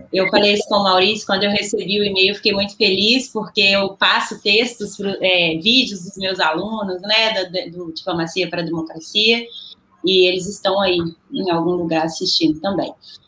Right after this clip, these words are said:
É, como o Maurício disse, eu sou professora da Universidade Federal da Grande Dourados, fica no interior do Mato Grosso do Sul, e sou doutora em Relações Internacionais pela puc Minas,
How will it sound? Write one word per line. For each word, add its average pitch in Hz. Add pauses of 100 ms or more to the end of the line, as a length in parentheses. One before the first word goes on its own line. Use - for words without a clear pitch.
(160)
É, 190
como 208
o 208
Maurício 196
disse, 262
eu 214
sou 214
professora 196
da 190
Universidade 175
Federal 170
da 170
Grande 165
Dourados, 220
fica 185
no 175
interior 180
do 180
Mato 165
Grosso 165
do 226
Sul, 285 (500)
e 175
sou 214
doutora 208
em 208
Relações 202
Internacionais 185
pela 180
puc -
Minas, 285